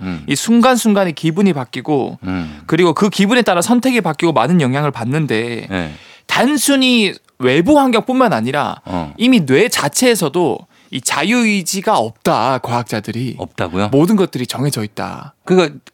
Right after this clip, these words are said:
Speaker 1: 엑소도 그런 얘기 예전에 했었잖아요.
Speaker 2: 맞아, 맞아요.
Speaker 1: 모든 행동이 자, 정해진 행동이다.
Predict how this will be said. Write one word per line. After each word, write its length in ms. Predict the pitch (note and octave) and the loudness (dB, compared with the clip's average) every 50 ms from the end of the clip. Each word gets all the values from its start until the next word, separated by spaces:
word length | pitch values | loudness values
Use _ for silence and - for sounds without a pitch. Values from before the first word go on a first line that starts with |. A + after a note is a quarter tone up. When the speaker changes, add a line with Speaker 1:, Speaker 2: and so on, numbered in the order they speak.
| - | -4
Speaker 1:
엑소도 320 | C3+ C3+ - - G#3 F3 E3 | -4 -2 0 2 0 2 2
그런 200 | C#3+ D#3 E3 E3+ | 2 2 2 2
얘기 140 | D#3 C3 | 2 2
예전에 240 | A#2+ G#2+ A#2 A#2+ B2+ | 2 2 2 0 0
했었잖아요. 420 | C3 - - - - A2+ G2 A#2 C#3 | -2 -4 -8 -8 -6 -4 -2 -2 -2
Speaker 2:
맞아, 200 | D3 C#3 B2+ G#2+ | -2 -2 -2 -2
맞아요. 240 | A2 G#2+ G#2 A2 | -4 -4 -2 2
Speaker 1:
모든 320 | B2+ D#3+ G3 G#3+ F3+ A3 G3+ | 4 4 4 4 4 4 4
행동이 540 | G3 F#3+ F3 F3 E3+ E3+ E3+ E3+ D3+ A#2 - _ - | 6 6 4 4 4 2 2 2 0 -2 -4 _ -6
자, 140 | - G2+ | -6 -6
정해진 500 | - - C#3 D3+ E3 D#3+ D3 D3 C#3+ B2+ | -4 0 0 2 2 2 2 2 2 2
행동이다. 560 | B2 A#2 A2+ A2 A#2+ A2 F#2+ E2 F2+ D#2+ D2 | 2 0 0 0 -2 -4 -2 -2 -4 -6 -6